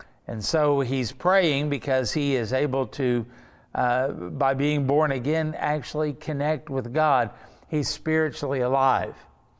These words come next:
And so, um, how important is all of this? It's so important because people can come to church, identify with the church,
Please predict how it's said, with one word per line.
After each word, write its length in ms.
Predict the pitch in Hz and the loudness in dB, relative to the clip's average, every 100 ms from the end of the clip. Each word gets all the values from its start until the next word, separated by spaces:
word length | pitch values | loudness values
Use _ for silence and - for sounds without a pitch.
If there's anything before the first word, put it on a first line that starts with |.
| - - - _ - | -20 -20 -20 _ -10
And 80 | 139 | -2
so, 500 | 196 185 175 175 - | 2 4 4 0 0
um, 460 | 170 160 139 131 113 - - - | 2 2 2 -2 -8 -18 -20 -10
how 260 | - 196 233 | 0 2 4
important 560 | 190 - 202 202 165 160 | 0 0 0 0 0 0
is 240 | 185 165 | 0 2
all 240 | 185 185 | 2 2
of 140 | 180 165 | 0 0
this? 480 | 185 196 170 - - - - - _ - | 0 0 -4 -10 -12 -20 -20 -20 _ -8
It's 160 | 127 | -6
so 640 | - - 190 208 214 202 | -4 0 2 4 4 4
important 640 | 196 175 - 190 190 175 156 | 2 -2 0 0 0 -2 -4
because 500 | 151 - 160 156 - | -4 0 2 2 -2
people 460 | - 214 202 190 | -4 -2 -2 -2
can 400 | - 147 135 131 - - _ _ - | -2 -4 -4 -6 -10 -20 _ _ -2
come 320 | 190 220 214 | 0 2 2
to 100 | 190 | 0
church, 460 | - 165 156 143 143 | 0 2 2 2 -2
identify 640 | 139 156 214 202 175 165 | 0 2 0 2 2 2
with 240 | 156 151 127 | 0 -2 -4
the 80 | |
church, 720 | 110 - 117 127 - - - | -4 0 2 0 -2 -14 -18